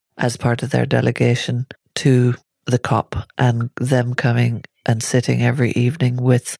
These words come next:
all of the team and giving their views and having a voice and having input, and similarly getting to come in and out of the negotiations room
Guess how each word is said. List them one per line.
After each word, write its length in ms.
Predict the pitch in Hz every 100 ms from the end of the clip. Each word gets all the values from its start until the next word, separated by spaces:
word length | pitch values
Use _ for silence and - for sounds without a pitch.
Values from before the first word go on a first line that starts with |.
| -
all 280 | 127 123 123
of 120 | 123
the 80 | -
team 400 | - 120 123 120
and 260 | 117 113 120 -
giving 300 | 123 123 120
their 180 | 120
views 520 | 117 123 120 120 120 -
and 160 | -
having 380 | 131 120 131 120
a 60 | 113
voice 540 | 117 120 117 - - - - - - -
and 100 | 131
having 300 | 117 117 120
input, 540 | 117 120 - 123 - - -
and 540 | 123 117 117 120 - -
similarly 600 | - - 120 123 120 117 120
getting 360 | 120 120 120
to 80 | 120
come 240 | - 123
in 120 | 120 117
and 140 | 120
out 240 | 117 117
of 120 | 123 -
the 80 |
negotiations 1000 | 123 - 120 - 127 120 120 - 120 - 120
room 220 | 120